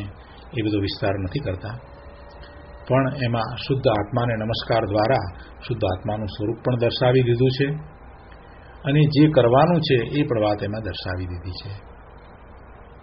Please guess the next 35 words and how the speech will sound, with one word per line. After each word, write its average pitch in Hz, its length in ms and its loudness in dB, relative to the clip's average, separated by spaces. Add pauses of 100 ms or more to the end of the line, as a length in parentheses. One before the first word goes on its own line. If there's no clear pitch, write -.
(400)
પ્રશ્ન 139 300 0
એ 151 120 8
થાય 156 280 6
કે 156 100 0
એમાં 147 160 4
અહીંયા 151 180 4
શુદ્ધાત્માને 127 720 2
નમસ્કાર 127 420 0
કેમ 143 380 2
કર્યો 107 280 -2 (680)
અને 117 120 -6
બીજા 107 280 2
કોઈ 127 220 2
ઈષ્ટદેવનું 120 680 0
નામ 107 260 2
લઈને 131 280 4
નમસ્કાર 127 460 2
કેમ 131 280 0
ન 107 120 2
કર્યા? 92 480 -4 (1080)
તો 160 240 10 (540)
એનું 151 180 4
સમાધાન 120 520 4
જે 117 100 2
છે 107 400 0
એ 110 60 0
આપણે 98 200 -2
જરા 95 160 -2
જોઈએ 101 240 -2 (640)
કે 151 80 -2
ખરેખર 160 420 4
વાસ્તવિકપણે 156 840 4
ઈષ્ટદેવનું 151 800 4
સામાન્ય 135 580 2
સ્વરૂપ 135 560 -2